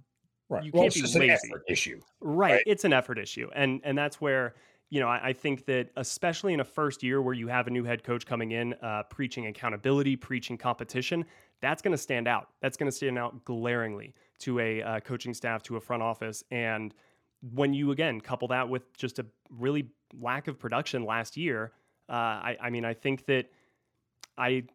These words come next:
Speaker 2: <laughs> think that Jeff is pretty spot on when he says that
Speaker 1: Yeah.
Speaker 2: the, the end could be coming sooner rather than later.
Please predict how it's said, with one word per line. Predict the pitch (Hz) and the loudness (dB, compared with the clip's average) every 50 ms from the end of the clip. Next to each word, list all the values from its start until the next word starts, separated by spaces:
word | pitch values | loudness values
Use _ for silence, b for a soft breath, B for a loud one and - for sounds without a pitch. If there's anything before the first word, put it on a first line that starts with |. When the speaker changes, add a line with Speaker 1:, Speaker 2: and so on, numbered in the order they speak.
| _ - | _ -12
Speaker 2:
<laughs> | - - 160 - - | -8 -8 -8 -4 0
think | - 170 160 160 | 2 2 2 2
that | - 151 | 0 -2
Jeff | 131 143 135 123 - | 4 4 4 4 4
is | 127 113 - | -2 -8 -8
pretty | _ - - - 143 131 123 120 | _ -18 -4 0 0 2 2 0
spot | 120 - 131 120 113 | -2 0 2 2 2
on | 110 107 104 104 | 2 -2 -4 -4
when | 107 113 | -6 -6
he | 110 104 | -6 -8
says | - - 120 110 107 101 - _ | -4 -2 -2 -2 -2 -6 -8 _
that | 113 110 107 - - | -6 -6 -6 -6 -6
Speaker 1:
Yeah. | 90 - 151 | -4 -2 0
Speaker 2:
the, | 139 120 113 110 107 120 | 0 0 0 0 0 -2
the | 135 - | -4 -2
end | 131 131 127 135 131 123 | 2 0 2 2 0 -2
could | - 143 127 | -4 -4 -4
be | 120 113 | -4 -6
coming | - 127 120 113 107 107 | -4 -4 -4 -4 -4 -6
sooner | 104 - 131 117 113 110 | -6 -4 -4 -2 -2 -2
rather | 104 107 104 107 | -2 -2 -4 -4
than | 107 107 | -6 -6
later. | 107 107 104 - - | -6 -8 -8 -10 -14